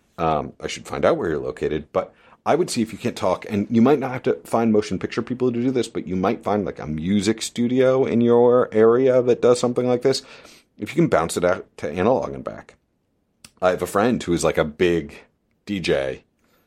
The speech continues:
Uh, it's funny 'cause D J ing means nothing to me, but, like, we were, like, hanging out and, like, people came up and, like, recognized him. And it was, like, a legitimate, like, people starstruck by him moment,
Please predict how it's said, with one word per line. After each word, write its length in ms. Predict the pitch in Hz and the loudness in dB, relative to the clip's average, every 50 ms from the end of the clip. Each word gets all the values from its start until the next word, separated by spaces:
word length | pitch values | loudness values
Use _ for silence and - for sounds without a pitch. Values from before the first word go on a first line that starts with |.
| _ _ _ _ _ | _ _ _ _ _
Uh, 280 | - 87 82 78 76 - | -6 -4 -2 -2 -2 -4
it's 140 | 87 - - | -8 -8 -2
funny 200 | - 104 98 78 | -2 -2 -2 -2
'cause 180 | - - 78 | -4 -6 -8
D 120 | - 87 85 | -4 -4 -2
J 160 | 73 80 76 | 0 0 -2
ing 80 | 73 76 | -2 -2
means 220 | 76 73 69 - | -4 -4 -4 -4
nothing 260 | 78 73 78 78 73 | -6 -4 -4 -6 -8
to 60 | 69 | -6
me, 240 | 69 71 69 64 - - _ _ _ _ _ - | -6 -8 -8 -10 -12 -16 _ _ _ _ _ -6
but, 160 | 95 92 - | -6 -4 -2
like, 340 | - 78 73 - - - _ _ _ _ | -2 -2 -2 -4 -8 -18 _ _ _ _
we 80 | - 95 | -2 0
were, 80 | 95 | 0
like, 140 | 82 78 - | 0 0 0
hanging 220 | - 98 85 82 82 | -2 -2 -2 0 0
out 200 | 82 80 78 - | -2 -2 -4 -4
and, 100 | 87 87 | -6 -4
like, 240 | 78 73 - - _ _ _ _ _ _ _ | -4 -6 -8 -12 _ _ _ _ _ _ _
people 240 | - - - - - | -14 -14 -12 -12 -10
came 180 | - 87 78 78 | -8 -6 -2 -2
up 280 | 85 87 85 - - _ _ _ - | -2 -2 -4 -8 -20 _ _ _ -20
and, 120 | - 65 | -16 -14
like, 140 | - 65 - | -12 -12 -12
recognized 680 | - - - - - - - - - - - - - - | -8 -4 -4 -4 -4 -6 -20 -20 -18 -18 -16 -16 -16 -18
him. 160 | - - - _ _ _ _ _ _ - | -18 -20 -20 _ _ _ _ _ _ -10
And 120 | - 82 85 | -8 -6 -6
it 80 | 85 | -6
was, 120 | - 78 - | -6 -6 -4
like, 180 | 82 76 71 - | -4 -4 -2 -2
a 140 | 80 78 - - - | -2 -4 -4 -6 -12
legitimate, 540 | 98 104 101 - 82 - 90 80 85 85 82 | -6 -2 -2 0 0 0 0 2 2 0 0
like, 160 | 78 80 - | -2 -6 -6
people 260 | - 98 85 - 76 71 | -6 -10 -6 -4 -4 -4
starstruck 580 | - - 80 78 73 - - - - 65 60 - _ - | -2 -2 -2 -2 -2 -2 -6 -8 -8 -8 -8 -10 _ -10
by 200 | - 76 73 73 | -8 -8 -8 -6
him 220 | 78 78 71 71 | -6 -8 -6 -4
moment, 380 | 73 76 76 76 76 73 - | -4 -4 -2 -2 -4 -6 -8